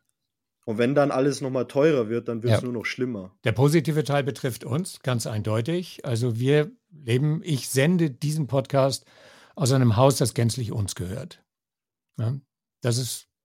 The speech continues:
Speaker 2: die gute Nachricht. Also ich kann das total verstehen, ja. Und du, Fedra, ähm,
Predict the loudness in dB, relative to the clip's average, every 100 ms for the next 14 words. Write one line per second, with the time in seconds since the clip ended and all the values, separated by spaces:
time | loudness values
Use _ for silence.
0 | _ -2 0 2 0 -6 -10 -14 -14 _
1 | -10 -8 -6 -4 -4 -6 -4 -4 -2 -6
2 | -6 -8 -10 _ -18 -18 -18 _ _ _
3 | _ _ _ _ _ -8 -2 0 2 4
4 | 6 6 4 0 -6 -4 -2 -2 -4